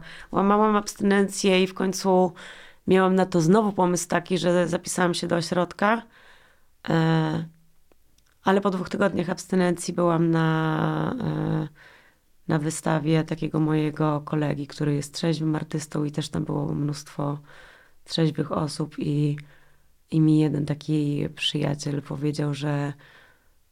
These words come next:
ja tak naprawdę to się nigdy nie zmierzyłam, e, z konsekwencjami swojego,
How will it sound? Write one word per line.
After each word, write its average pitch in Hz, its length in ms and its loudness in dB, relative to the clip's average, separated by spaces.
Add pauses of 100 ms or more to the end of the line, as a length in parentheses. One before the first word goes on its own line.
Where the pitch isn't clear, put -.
(120)
ja 151 220 2
tak 160 160 -2
naprawdę 147 380 0
to 147 100 -6
się 160 180 0
nigdy 143 300 2
nie 147 120 4
zmierzyłam, 151 640 0 (720)
e, 147 160 2
z - 120 -10
konsekwencjami 151 960 0
swojego, 147 720 -2